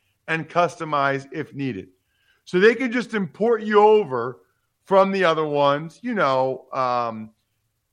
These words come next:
you guys know what they are. C B S, Yahoo, blah, blah, blah. You know where most people are, E S P N. They can import you over. And by the way, if you sign up now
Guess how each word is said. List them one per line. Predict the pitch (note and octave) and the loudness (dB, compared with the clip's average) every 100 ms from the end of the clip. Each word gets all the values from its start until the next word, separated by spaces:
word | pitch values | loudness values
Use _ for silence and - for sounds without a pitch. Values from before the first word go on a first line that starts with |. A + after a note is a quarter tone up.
| _ _ | _ _
you | F#3 | -6
guys | D#3 A#2+ | -6 -4
know | A2+ | -8
what | G#2 | -8
they | G#2 | -8
are. | G2+ G2 G2 | -6 -6 -10
C | - C#3 | -12 -10
B | B2 B2+ | -4 -2
S, | B2+ B2 | -2 -4
Yahoo, | A#2+ B2 A#2+ A2+ A2+ A2+ G#2+ | -6 -4 -2 -4 -8 -10 -6
blah, | B2 | -4
blah, | A#2+ G#2+ | -4 -6
blah. | G2+ G2 - | -6 -8 -8
You | D#3 | -8
know | E3 C#3+ | -6 -4
where | B2+ | -4
most | A#2 B2 A#2+ | -4 -8 -8
people | A#2+ A2+ | -12 -10
are, | A2 C3+ | -10 -6
E | C3 | -6
S | C3 | -6
P | - | -10
N. | A#2+ - _ _ - | -12 -12 _ _ -4
They | F3 | -4
can | G#3 | -2
import | G3 - G3+ A3 | -4 -2 0 0
you | F3 E3+ | 0 4
over. | G3 F#3 G#2 F#2+ G#2+ _ _ _ _ _ _ _ - | 6 4 0 -10 -12 _ _ _ _ _ _ _ -8
And | D#3+ | 2
by | F3+ | 4
the | F3+ | 4
way, | F3+ F3+ | 2 0
if | C#3+ | 0
you | C3+ | -6
sign | - F#3 F#3+ | -6 -4 -2
up | F3+ F3+ | -4 -6
now | C#3+ D3+ C3 G#2+ A#2+ | -4 -2 -2 -4 -8